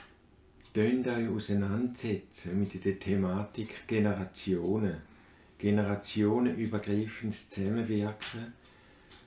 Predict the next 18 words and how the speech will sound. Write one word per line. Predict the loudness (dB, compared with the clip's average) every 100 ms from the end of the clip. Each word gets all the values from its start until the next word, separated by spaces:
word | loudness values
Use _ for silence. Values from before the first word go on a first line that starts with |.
| -2
Und | 2 2 2 -6 -18 -20 -20 _ -20 -20 -20 _ -20 -20 -20 -20 -20 -20 -20 -20 _ -20 -20 -20 -8
fragt | 0 2 4 2 2
euch | 4 4
auch, | 4 2 4
was | 4 6
ihr | 6
könnt | 4 0 0 0 -2
dazu | -6 -2 0
beitragen | 0 0 -2 -4 -4 -2 -4
könnt, | -6 -8 -10 -20 -20 -20 -14
dass | -4 -2 -2 -4
das | -6 -6 -2
könnt | -2 0
in | 0
eine | -2
Funktion | 0 -4 -4 -4 0 2 4 4
hineinkommen, | 2 0 -2 0 0 -4 -12 -20 -20 -20 -20 -4
weil, | 0 2 2 2 0